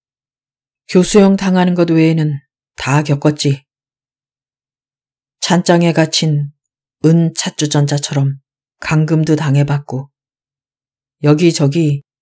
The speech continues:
집마차에 실려 다니기도 했고 이 마을에서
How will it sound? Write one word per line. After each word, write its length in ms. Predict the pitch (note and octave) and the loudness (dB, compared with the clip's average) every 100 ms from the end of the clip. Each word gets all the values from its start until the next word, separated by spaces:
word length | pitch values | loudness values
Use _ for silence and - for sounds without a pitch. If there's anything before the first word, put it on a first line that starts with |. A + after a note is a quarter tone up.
| _ - | _ -6
집마차에 680 | - F3+ F3+ F3 - E3+ | 0 2 2 0 0 0
실려 460 | E3 - F#3+ D#3 C#3+ | 0 -2 0 2 0
다니기도 540 | C#3+ C#3+ D3+ D3 D3+ D3+ | -2 -2 -2 -2 -2 -4
했고 420 | C#3+ - C3+ - _ _ _ _ _ _ _ _ | -4 -6 -6 -8 _ _ _ _ _ _ _ _
이 140 | C#3+ D#3+ | -2 2
마을에서 680 | E3+ D#3+ D#3 D3+ D3 C#3+ | 4 4 2 0 -2 -2